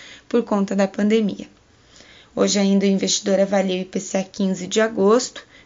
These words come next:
cuja estimativa é de uma leve desaceleração ante o I P C A quinze de julho. E, por último, a agenda internacional traz o índice de confiança do consumidor de agosto nos Estados Unidos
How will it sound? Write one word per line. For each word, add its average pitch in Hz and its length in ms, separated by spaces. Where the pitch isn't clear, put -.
cuja 214 200
estimativa 196 720
é 185 40
de 190 120
uma 196 140
leve 208 440
desaceleração 202 1160
ante 190 240
o - 20
I 185 40
P 180 160
C - 160
A 180 80
quinze 180 400
de 226 200
julho. 214 440
E, 254 100
por 285 180
último, 254 500
a 226 140
agenda 226 280
internacional 226 800
traz 202 320
o 202 40
índice 196 320
de - 120
confiança 196 760
do 196 80
consumidor 180 600
de 180 100
agosto 185 580
nos 208 360
Estados 190 400
Unidos 214 500